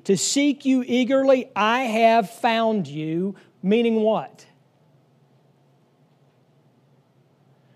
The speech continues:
"You're the most special person in the world. I am here for you and you only.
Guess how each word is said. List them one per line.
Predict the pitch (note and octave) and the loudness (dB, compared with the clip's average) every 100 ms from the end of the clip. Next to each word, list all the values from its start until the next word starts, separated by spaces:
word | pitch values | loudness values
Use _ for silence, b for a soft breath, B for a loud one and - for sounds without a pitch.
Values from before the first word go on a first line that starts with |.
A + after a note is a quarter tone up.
| - | -12
"You're | D#3+ D4+ D#4+ | -4 -2 0
the | B3+ | 2
most | A3 - | 2 0
special | - D4 D#4 - D#4+ C#4+ | 0 4 6 4 2 0
person | C#4 D4 C#4 D4+ | 0 -2 0 0
in | C#4 | 0
the | G3+ | 0
world. | E3+ G#3+ F#4+ D#4+ G#3+ D3+ C#3 - - _ _ b b b b - | -4 0 2 4 2 0 -8 -18 -20 _ _ b b b b -8
I | C4 | -2
am | D4+ A#3 | 2 2
here | B3 D#4 E4 | 2 0 0
for | - G#3 | -2 -2
you | F3+ D#3+ B3 C#4 D4+ D#4 B3+ | -2 0 0 0 -2 -4 -6
and | F#3 F3 | -6 -4
you | F#3 A#3+ C4+ C#4 - - | -4 -4 -4 -6 -8 0
only. | A3 G#3+ G3+ D#3+ A#2+ - | 2 2 0 -4 -12 -20